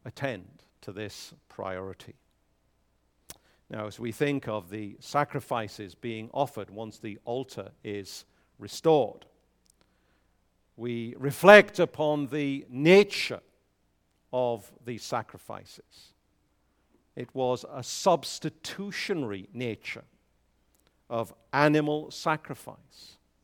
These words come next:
It spoke of both the magnitude of Israel's sin, that such sacrifice was necessary, and it spoke of the need for justice to be met.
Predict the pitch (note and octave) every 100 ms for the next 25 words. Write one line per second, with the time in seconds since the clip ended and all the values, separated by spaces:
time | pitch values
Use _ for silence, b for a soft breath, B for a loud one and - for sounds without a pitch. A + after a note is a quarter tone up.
0 | _ _ _ - B2+ - - F#3+ G3 F#3
1 | D#3 B2+ D#3+ E3 D3 - D3 C3 b b
2 | b C#3 F#3 A3 A#3 A3+ - A#3 B3+ G#3+
3 | B2+ - F3+ F#3 F3 E3 D#3 D3+ - -
4 | F3 A#3+ D4 - C#3+ - - D#3+ - -
5 | G3 E3+ E3 - D#3+ D3 A#2+ A#2 A#2+ B2+
6 | - D#3 - F3+ G3+ - _ _ _ _
7 | _ _ _ _ _ _ _ - G3 A3+
8 | A3 - - G#3+ G#3 G#3 D#3+ F3 D#3 G3
9 | G#3 - G3 F3+ F#3 D3 - F3+ G#3+ -
10 | - G3+ F#3 - - - F3 E3+ E3 F#3
11 | D#3 - - - -